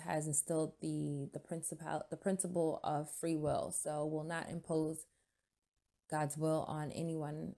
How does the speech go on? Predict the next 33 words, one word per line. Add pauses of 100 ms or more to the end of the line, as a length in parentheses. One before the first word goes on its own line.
even
though
we
would
like
for
him
to
at
times,
but
not
on
us,
right? (160)
Um,
<laughs> (680)
but
yeah,
and,
and,
and
then
we're,
we,
what
do
we
do?
Do
we
run
back